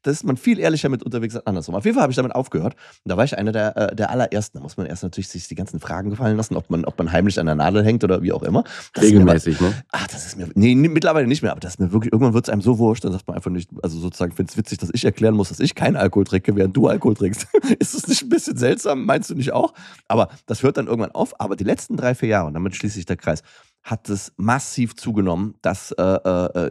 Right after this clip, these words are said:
Speaker 1: ganz viele Leute mit, auf Partys und überall,
Speaker 2: Hm.
Speaker 1: ähm, alle, äh, also mal mindestens alkoholfreies Bier trinken oder einfach sagen, ich trinke eine Cola, also, äh, wirklich nichts trinken. Und auch auf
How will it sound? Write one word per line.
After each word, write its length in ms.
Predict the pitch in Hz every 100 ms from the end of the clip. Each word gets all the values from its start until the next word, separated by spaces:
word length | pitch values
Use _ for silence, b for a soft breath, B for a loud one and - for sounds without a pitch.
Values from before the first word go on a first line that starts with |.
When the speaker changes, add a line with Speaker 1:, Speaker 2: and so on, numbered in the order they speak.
| - -
Speaker 1:
ganz 320 | 104 160 -
viele 240 | 135 135
Leute 480 | 98 104 110 127 -
mit, 300 | 107 101 -
auf 160 | 101 -
Partys 440 | - 147 - 135
und 120 | 110
überall, 500 | 143 139 87 104 143 - _ _ -
Speaker 2:
Hm. 220 | 92 85 85 - -
Speaker 1:
ähm, 320 | 98 92 90 87 B B B B -
alle, 340 | 110 107 107 -
äh, 180 | 101 -
also 120 | 87 80
mal 100 | 90
mindestens 380 | 147 202 113
alkoholfreies 580 | 107 120 113 131 107 101
Bier 120 | -
trinken 280 | - - 247 -
oder 180 | - -
einfach 180 | 120 113
sagen, 200 | 117 113
ich 120 | 110
trinke 180 | 123 120
eine 80 | 117
Cola, 220 | 131 127
also, 140 | 110
äh, 400 | 113 - 117 104
wirklich 300 | 135 185 139
nichts 280 | 127 139 -
trinken. 300 | 123 143 78 B B
Und 240 | - 107 113
auch 200 | - -
auf 200 | 117